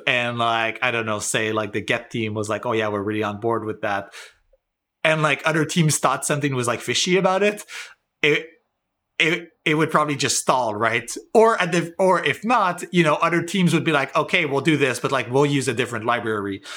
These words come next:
And so you kind of mitigate any impacts of, of that. Um, and also, like, it's worth noting, a bunch of teams have people that disagree with each other on the team, right? Like, so, uh, it,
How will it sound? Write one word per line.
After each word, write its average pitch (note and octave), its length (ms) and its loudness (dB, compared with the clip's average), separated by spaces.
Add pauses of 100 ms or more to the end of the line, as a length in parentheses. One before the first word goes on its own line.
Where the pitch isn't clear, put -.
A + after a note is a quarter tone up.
(200)
And C3 160 -2
so E3 100 0
you C3+ 180 0
kind E3+ 220 0
of C3 80 -4
mitigate C3 480 0
any B2+ 180 -2
impacts B2 540 -4
of, G#2+ 160 -12
of G#2+ 140 -8
that. G#2+ 360 -4 (340)
Um, A2 340 -4 (720)
and G#3+ 120 2
also, C4+ 260 2
like, D#3+ 220 -2
it's D3+ 160 0
worth F3 140 0
noting, D3+ 320 0 (260)
a D3+ 60 0
bunch G3+ 200 4
of A3+ 100 -8
teams F3+ 240 2
have E3 180 -2
people C#3 220 0
that B2 140 -2
disagree B2+ 360 0
with A2+ 120 -2
each A2 160 -2
other A2+ 280 0
on A#2+ 160 -2
the A2+ 80 -6
team, A#2+ 360 -2
right? B2+ 160 0
Like, B2+ 140 -2
so, F#3 240 0 (340)
uh, C3+ 420 0 (340)
it, G3 120 2